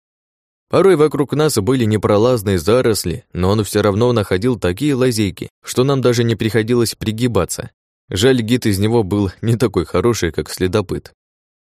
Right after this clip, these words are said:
«И зачем я уклонение прокачивал?» спросил я Лерта, чтобы хоть о чем-то поговорить.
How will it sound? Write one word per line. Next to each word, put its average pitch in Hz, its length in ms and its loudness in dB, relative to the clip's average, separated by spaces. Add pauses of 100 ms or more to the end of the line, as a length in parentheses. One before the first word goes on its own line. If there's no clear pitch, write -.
(300)
«И 95 100 -2
зачем 127 360 0
я 143 120 4
уклонение 120 520 0
прокачивал?» 110 640 0 (360)
спросил 117 500 0
я 101 100 2
Лерта, 127 380 0
чтобы 87 280 -4
хоть - 240 -2
о 87 60 -4
чем-то 104 300 -4
поговорить. 90 600 -4